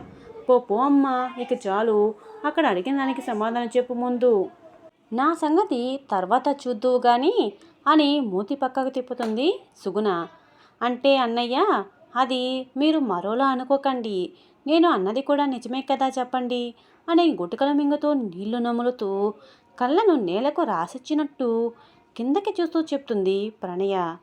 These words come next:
ప్రతాప్కి అర్థమైనా కానట్టే, "అదే, అంటే ఏంటిరా, కొంచెం అర్థమయ్యేటట్టు చెప్తావా ప్లీజ్?" అని రిక్వెస్టింగ్గా అడుగుతాడు. మాట్లాడడమే కష్టమైన ప్రణయ్కి ఇప్పుడు ఫుల్ ఎక్స్‌ప్లనేషన్ ఇమ్మని అడగడంతో తడబడుతూ,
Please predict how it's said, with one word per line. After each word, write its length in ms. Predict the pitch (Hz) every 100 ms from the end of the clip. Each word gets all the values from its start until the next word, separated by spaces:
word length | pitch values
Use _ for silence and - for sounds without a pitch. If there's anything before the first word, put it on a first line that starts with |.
| _ _ _ _ -
ప్రతాప్కి 720 | 214 339 403 - 226 240 247 - -
అర్థమైనా 680 | 175 233 233 240 294 440 302 -
కానట్టే, 840 | 175 180 294 370 370 208 208 247 247 - _ _ 202
"అదే, 460 | 190 294 302 190 - _ -
అంటే 340 | 196 214 359
ఏంటిరా, 840 | 302 190 220 269 311 220 214 208 208 -
కొంచెం 320 | 311 302 330
అర్థమయ్యేటట్టు 640 | 277 175 220 285 320 330 311
చెప్తావా 600 | 294 208 - 247 285 277
ప్లీజ్?" 460 | 269 190 214 311 - - - -
అని 200 | 320 339
రిక్వెస్టింగ్గా 640 | 240 - 214 - 233 233 233
అడుగుతాడు. 760 | 240 247 247 233 226 196 185 - - - -
మాట్లాడడమే 640 | 190 180 190 247 277 302 311
కష్టమైన 540 | 294 294 311 302 302
ప్రణయ్కి 880 | 302 208 196 254 254 208 196 202 208 _ _ 320
ఇప్పుడు 220 | 330 349
ఫుల్ 300 | - 240 349
ఎక్స్‌ప్లనేషన్ 680 | 320 - 320 320 311 320 320
ఇమ్మని 280 | 311 311
అడగడంతో 540 | 294 285 285 294 277 226
తడబడుతూ, 840 | 226 170 170 208 208 311 403 339